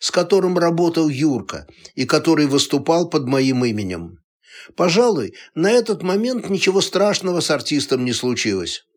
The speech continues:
Он скорее жив, чем мёртв. Но явно вывернулся наизнанку от страха или обвала неприятностей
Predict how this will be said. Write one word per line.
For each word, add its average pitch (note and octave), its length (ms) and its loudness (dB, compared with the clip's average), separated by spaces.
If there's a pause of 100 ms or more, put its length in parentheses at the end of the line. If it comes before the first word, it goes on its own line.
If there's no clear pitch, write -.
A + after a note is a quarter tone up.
(300)
Он A3+ 140 2
скорее G#3+ 420 4
жив, E3+ 340 0
чем A#2+ 220 -4
мёртв. A#2 540 -8 (500)
Но B2+ 160 0
явно F3+ 540 2
вывернулся D#3 760 0
наизнанку D3+ 720 -2
от C3+ 180 -2
страха E3 560 -2 (160)
или D#3 240 2
обвала C#3 540 2
неприятностей C3+ 1160 -4